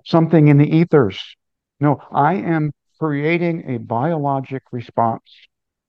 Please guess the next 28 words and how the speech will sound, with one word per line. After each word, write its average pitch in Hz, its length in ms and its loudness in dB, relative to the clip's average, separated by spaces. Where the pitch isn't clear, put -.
to - 140 -4
every 175 420 -2
person 147 460 -2
that 117 140 2
I 113 80 2
interact 123 640 -4
with 98 180 -8
in 95 100 -4
any 98 160 -2
way, 90 340 -6
whether 113 300 -2
it's 104 120 -14
the 117 80 -6
way 98 120 -4
my 85 140 -8
face 113 280 -8
looks - 340 -10
or 82 60 -6
my 78 120 -8
smile 95 720 0
or 123 80 2
the 104 80 2
way 95 200 4
I 95 40 2
smell 95 720 -2
or 101 80 -10
whatever. 165 600 -2
We, 160 380 2